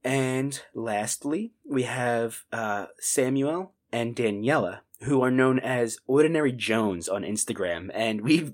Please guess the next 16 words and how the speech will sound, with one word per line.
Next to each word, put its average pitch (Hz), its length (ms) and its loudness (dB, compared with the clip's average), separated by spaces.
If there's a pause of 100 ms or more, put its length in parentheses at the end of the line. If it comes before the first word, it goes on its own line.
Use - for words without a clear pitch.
(120)
we 127 120 4
just - 220 0
really 101 200 2
came 101 220 -6
across 98 320 0
their 98 120 0
page 107 260 -4
on 98 60 -4
Instagram. 107 440 -4
Elliot 113 260 -2
and 113 40 -4
I 107 80 -4
are 98 80 -2
big 104 220 -4
fans 104 400 -4
of 95 280 -4